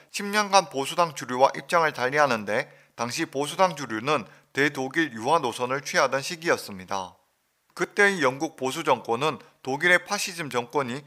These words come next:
공산주의를 막아준다고 간주했던 것입니다. 이에 처칠은 독일에서 한창 비대해지고 있는 군사력은 필시 영국에게 큰 위협이 될 것이라 주장하며 군비 증강을 주장했지만,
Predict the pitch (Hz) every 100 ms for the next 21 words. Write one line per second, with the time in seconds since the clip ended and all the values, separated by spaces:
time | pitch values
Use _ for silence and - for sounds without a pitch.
0 | - - 131 180 180 175 147 139 127 151
1 | 147 123 110 123 - 104 113 143 147 151
2 | 120 120 95 98 95 90 _ _ _ _
3 | - 190 180 - 202 202 180 123 143 -
4 | - 151 185 190 190 196 190 214 190 -
5 | 151 180 170 156 147 127 131 127 147 156
6 | 165 113 101 139 107 - _ _ 214 208
7 | - 147 151 _ 135 165 185 165 151 156
8 | 156 - 220 - 139 185 175 175 - 113
9 | 120 139 147 127 123 123 131 113 104 156
10 | 127 - - _ - 175 202 175 143 139
11 | 139 135 135 139 151 139 - 120 110 151